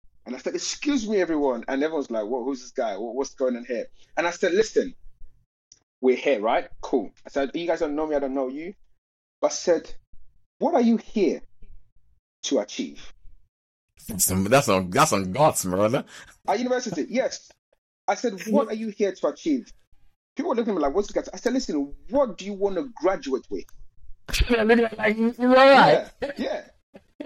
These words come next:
Speaker 1: Imagine, this is your first, I think this is after the first lecture. So it's like, it's
Speaker 2: Yeah.
Speaker 1: a couple of days into university.
Speaker 2: Yeah.
Speaker 1: Because it was my second degree.
Speaker 2: <laughs>
Speaker 1: So some guy was like, "Bro,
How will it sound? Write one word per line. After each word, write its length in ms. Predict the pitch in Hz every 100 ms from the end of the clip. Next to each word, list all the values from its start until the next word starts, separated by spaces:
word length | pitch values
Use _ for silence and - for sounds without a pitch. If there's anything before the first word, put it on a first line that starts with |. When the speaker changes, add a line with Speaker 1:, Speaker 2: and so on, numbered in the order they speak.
| 359 _ _ _ -
Speaker 1:
Imagine, 360 | 220 277 240
this 180 | 202 320
is 140 | 240 185
your 280 | 170 151 151 _
first, 400 | - 202 190 -
I 60 |
think 160 | 170 220
this 100 | 254
is 80 | 185
after 160 | 175 139
the 80 |
first 240 | 139 170 -
lecture. 300 | 147 - - - _ _ _ _
So 80 | -
it's 120 | 202
like, 160 | - 302
it's 160 | 330 392
Speaker 2:
Yeah. 200 | 220 -
Speaker 1:
a 20 |
couple 240 | - 214 170
of 40 |
days 120 | 170 143
into 160 | 143
university. 520 | 139 143 160 - 92 - _ _ _ _
Speaker 2:
Yeah. 240 | 269 240 190
Speaker 1:
Because 160 | 175 170
it 40 |
was 120 | 156
my 100 | 156
second 300 | 156 185 202
degree. 440 | 143 185 135 185 185 -
Speaker 2:
<laughs> 100 | 165
Speaker 1:
So 400 | - 196 170 151 165
some 260 | 196 247
guy 140 | 208 202
was 220 | 160 143
like, 320 | 139 131 - _ _ _ _ _ _ _
"Bro, 400 | - 165 180 -